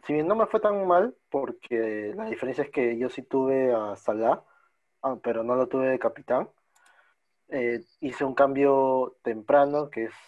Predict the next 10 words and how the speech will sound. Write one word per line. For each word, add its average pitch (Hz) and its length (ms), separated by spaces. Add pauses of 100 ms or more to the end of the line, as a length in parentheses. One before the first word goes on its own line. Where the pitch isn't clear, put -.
(140)
un 123 200
error 123 240
de 123 80
novato, 117 500 (720)
que 120 120
tampoco 123 360
me 123 100
rindió, 117 460
que 110 220
fue 117 580